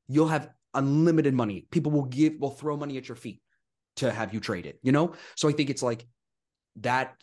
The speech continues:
expectation is a subconscious belief of, like, "I have to get all of every move." You drop that, you set yourself up for a, a whole world of possibilities as far as success. And then it makes it easier when you're trading through news.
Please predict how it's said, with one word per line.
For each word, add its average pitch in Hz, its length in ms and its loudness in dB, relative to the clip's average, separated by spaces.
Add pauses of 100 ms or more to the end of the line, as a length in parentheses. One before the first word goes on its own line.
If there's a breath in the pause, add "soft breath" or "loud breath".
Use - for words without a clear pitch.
(300)
expectation 139 800 -4 (280)
is 120 120 -2
a 107 40 -4
subconscious 120 600 -2
belief 113 400 -4
of, 110 100 -6
like, 101 160 -4
"I 98 60 -6
have 104 180 -8
to 117 60 -10
get 107 140 0
all 104 140 2
of 104 80 -4
every 104 200 -4
move." 104 480 -4
You 123 100 -4
drop 120 360 0
that, 120 280 -2 (220)
you 120 80 -4
set 120 260 -4
yourself 113 320 -4
up 107 240 -6
for 101 300 -6 (160)
a, 107 100 0
a 101 240 -4
whole 117 380 0 (320)
world 120 400 0
of 120 100 -8
possibilities 123 640 -4
as 95 100 -12
far 107 200 -2
as 101 100 -6
success. - 500 -4 (300 loud breath)
And 214 100 4
then 220 80 4
it 202 60 -2
makes 190 220 0
it 151 60 -4
easier 165 340 0
when 131 100 -2
you're 135 100 -4
trading 147 360 -4
through 127 160 -6
news. 151 360 -2